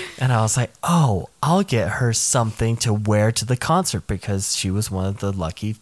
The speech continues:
people that got tickets. All I could find was people infringing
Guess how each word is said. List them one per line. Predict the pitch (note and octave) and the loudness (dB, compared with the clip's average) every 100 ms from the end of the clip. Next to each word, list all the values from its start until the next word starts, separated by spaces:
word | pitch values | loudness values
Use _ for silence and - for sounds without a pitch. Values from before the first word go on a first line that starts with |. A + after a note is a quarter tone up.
| _ | _
people | F#2 D2 E2+ A2+ - - - - - | -8 -4 -2 -4 -6 -18 -20 -20 -4
that | G#2 F#2 | -2 0
got | E2 - | -4 -2
tickets. | - C3+ - D2+ - - - _ _ _ _ - - _ _ - | -2 -2 -2 -4 -4 -6 -6 _ _ _ _ -20 -20 _ _ 0
All | G#2+ A#2 | 4 6
I | C3 | 6
could | C#3+ E3 C#3+ | 4 0 0
find | - A#2+ G2 G2 G#2 A2+ - _ A#2+ | 0 2 2 0 -2 -4 -10 _ -2
was | A2 - | -2 -2
people | - A2+ G#2 G#2 G2 F#2 - | -2 -2 0 0 2 0 -2
infringing | G#2+ G#2 - G#2+ G2 G2+ G2 F#2 D#2+ F2 | -4 -4 -2 0 2 2 0 0 -2 -4